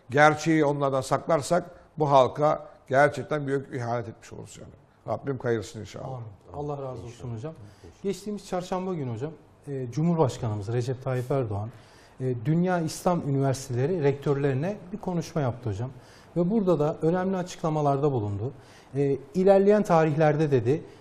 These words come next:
Speaker 2: Türkiye'de uluslararası İslam Üniversitesi kurulması, e, planlanıyor dedi.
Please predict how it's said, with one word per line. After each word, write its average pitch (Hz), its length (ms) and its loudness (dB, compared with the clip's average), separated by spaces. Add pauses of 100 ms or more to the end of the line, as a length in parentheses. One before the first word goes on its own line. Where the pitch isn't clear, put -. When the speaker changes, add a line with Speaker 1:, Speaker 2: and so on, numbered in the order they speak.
(140)
Speaker 2:
Türkiye'de 202 640 2 (100)
uluslararası 185 1000 2 (400)
İslam 226 560 4
Üniversitesi 160 680 0 (100)
kurulması, 170 880 2 (400)
e, 135 180 2
planlanıyor 127 760 2
dedi. 160 280 0